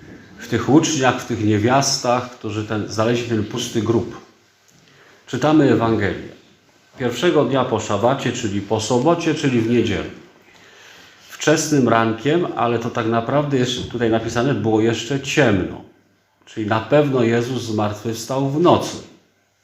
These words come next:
Jeszcze nie było jasno. Maria Magdalena udała się do grobu sama i zobaczyła kamień odsunięty od grobu. Jest otwarty grób.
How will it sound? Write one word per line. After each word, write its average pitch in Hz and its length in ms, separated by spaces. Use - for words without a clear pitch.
Jeszcze 117 240
nie 113 200
było 104 560
jasno. 101 580
Maria 151 420
Magdalena 123 600
udała 110 400
się 107 140
do 101 160
grobu 139 520
sama 123 680
i 113 80
zobaczyła 107 640
kamień 113 400
odsunięty 104 640
od 95 280
grobu. 92 440
Jest - 140
otwarty 117 480
grób. 104 400